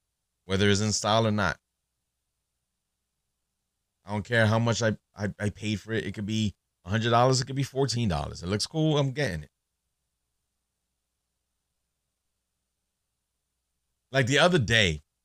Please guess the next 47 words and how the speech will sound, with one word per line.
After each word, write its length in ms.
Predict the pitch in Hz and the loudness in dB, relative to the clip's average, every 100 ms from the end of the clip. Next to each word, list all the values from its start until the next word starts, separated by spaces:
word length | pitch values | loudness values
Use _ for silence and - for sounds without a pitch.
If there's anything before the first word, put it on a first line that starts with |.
| _ _ _ _ _ _ _ | _ _ _ _ _ _ _
just 200 | - 127 | -10 -6
the 100 | 120 | 0
other 160 | 104 90 | 0 0
day, 300 | 82 78 71 - | -2 -4 -6 -12
and 180 | 90 80 | -12 -6
I'm 180 | 104 98 | -4 -4
going 180 | 87 80 | -4 -6
on, 200 | 80 78 - _ - | -6 -10 -16 _ -10
I'm 100 | 107 | -2
going 200 | 101 92 | 0 2
off 120 | 85 | 0
on 100 | 85 | -4
a 40 | |
tangent. 400 | 80 110 117 147 _ _ - | -2 0 0 -4 _ _ 0
Whatever, 240 | 113 107 | 2 2
it's 80 | 107 | 2
my 140 | 104 | 0
fucking 260 | - 95 85 | -2 -6 -4
podcast. 340 | 90 85 95 | -4 -4 -4
I 60 | 98 | -4
can 80 | 90 | -6
do 80 | |
whatever 300 | 87 85 82 | -4 -4 -4
I 40 | 85 | -4
want. 160 | 95 - _ _ _ _ | -4 -8 _ _ _ _
Um, 680 | 131 139 135 135 131 127 127 _ _ _ _ _ _ _ _ | 4 6 8 8 8 4 0 _ _ _ _ _ _ _ _
like 120 | - 151 | -2 2
the 80 | |
other 180 | 165 208 | 4 6
day, 200 | 143 139 | 6 6
I 100 | 98 | 6
was 200 | 143 143 | 6 6
just 280 | 135 156 - | 4 0 0
in, 160 | 135 127 | 2 4
um, 560 | 120 107 95 87 78 - _ _ _ _ | 6 6 6 2 -4 -14 _ _ _ _
what 840 | - _ _ _ _ _ _ _ 117 | -20 _ _ _ _ _ _ _ -6
do 40 | |
you 60 | 98 | -4
call 160 | 90 | -2
this 140 | 80 - | -4 -4
place? 460 | - 85 76 - - _ _ _ _ _ | -4 -4 -4 -8 -12 _ _ _ _ _
I 160 | 113 139 | 2 4
was 260 | 156 147 - | 4 2 0
in 680 | 127 127 123 123 123 120 110 | 0 4 4 4 4 2 2
Burlington 440 | 135 160 147 143 | 2 4 2 0
Coat 180 | 117 104 | 0 0
Factory, 440 | 95 78 - 62 | 0 -2 -4 -20